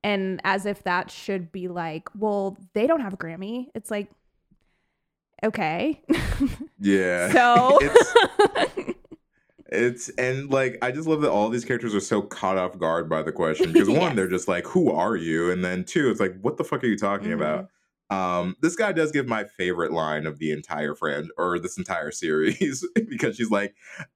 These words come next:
Speaker 2: "Yada, yada, yada, and I got the receipts." And then she shows the phone and shows the tweet. It's
Speaker 1: Yeah.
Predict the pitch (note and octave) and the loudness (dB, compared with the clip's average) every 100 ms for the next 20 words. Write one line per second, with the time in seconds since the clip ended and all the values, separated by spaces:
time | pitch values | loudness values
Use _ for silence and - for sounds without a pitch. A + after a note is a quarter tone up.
0 | _ C#3+ D3+ D#3+ D3+ C#3+ D3 C#3+ A2+ A2+ | _ -2 -2 0 -2 0 0 0 -2 -2
1 | A#2 A#2+ A#2+ B2 G#2 - A#2+ G#2 - F#2+ | -4 -4 -6 -4 -4 -4 -2 -2 -2 -2
2 | F#2+ - G2+ G2+ F#2+ F#2 - F#2+ F2+ F2 | -2 -2 -2 0 0 0 0 -2 -2 -2
3 | F#2 F2+ F2+ - G#2 G2 G2 - | -4 -2 -4 0 0 2 2 2